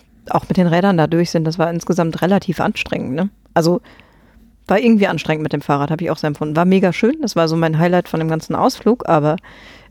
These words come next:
ähm, das war schon auch weiter als gedacht. Wobei ich ja sagen muss, dass wir ja gesagt haben, die eine Strecke ist sehr schön, aber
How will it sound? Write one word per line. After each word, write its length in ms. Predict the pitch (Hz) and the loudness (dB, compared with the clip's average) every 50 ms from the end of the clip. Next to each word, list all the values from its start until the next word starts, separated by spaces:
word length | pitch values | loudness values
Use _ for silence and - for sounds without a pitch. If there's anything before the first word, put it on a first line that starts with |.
| - - | -2 0
ähm, 360 | 170 165 160 156 156 156 - - | 2 2 2 2 0 -2 -4 -2
das 220 | 156 147 - - | -4 -2 0 2
war 160 | 160 165 175 | 2 2 2
schon 240 | - - 214 214 214 | 2 0 0 0 2
auch 180 | - 196 185 - | 0 0 0 2
weiter 280 | 180 190 196 208 190 | 0 2 2 2 2
als 180 | 151 170 - - | 0 0 -2 -2
gedacht. 360 | 190 170 208 226 - - - _ _ - | 0 0 0 -2 -2 -8 -20 _ _ -2
Wobei 160 | 190 170 202 | 0 0 0
ich 80 | 214 202 | 2 2
ja 100 | 214 190 | 2 2
sagen 240 | 196 202 208 202 | 2 2 2 2
muss, 160 | 202 202 202 - | 0 0 0 -2
dass 200 | 190 180 - - | -4 -2 2 2
wir 80 | 175 | 2
ja 80 | 170 170 | 2 2
gesagt 400 | 165 165 185 233 254 - - 185 | 2 2 2 0 0 -2 -4 -4
haben, 200 | 175 170 175 175 | -4 -2 0 0
die 140 | 175 - - | 0 0 0
eine 240 | 170 202 233 254 | 2 2 2 0
Strecke 300 | 269 - - 214 208 - | -2 -2 -4 -4 -2 -2
ist 100 | 147 165 180 | -4 -4 -4
sehr 320 | 165 151 190 180 220 254 | -4 0 2 4 4 2
schön, 300 | - - 254 247 285 285 | 2 2 2 2 2 2
aber 240 | - 185 180 180 | 0 0 0 0